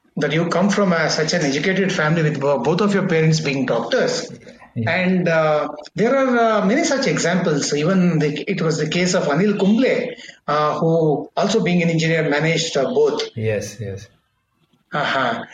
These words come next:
Speaker 1: Um, h-, how did you make this decision to make cricket your, uh, career? Looking at the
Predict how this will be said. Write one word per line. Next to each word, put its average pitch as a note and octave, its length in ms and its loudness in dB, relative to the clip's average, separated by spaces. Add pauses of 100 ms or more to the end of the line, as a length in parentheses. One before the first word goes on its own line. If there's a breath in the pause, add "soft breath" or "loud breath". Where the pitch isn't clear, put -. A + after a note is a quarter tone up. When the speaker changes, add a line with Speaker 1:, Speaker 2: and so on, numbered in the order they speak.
(380 loud breath)
Speaker 1:
Um, D#3+ 520 0
h-, G#3 260 -2
how D4+ 420 0
did E4 160 0
you C4+ 80 4
make G3+ 340 4
this F3+ 200 2
decision E3+ 560 2
to D3+ 420 2 (180)
make F#3 260 0
cricket G#3+ 380 2
your, D#3 480 2 (240 loud breath)
uh, C#3+ 240 -2
career? A#3 680 0 (160)
Looking G3 340 2
at A3 140 0
the F#3+ 420 2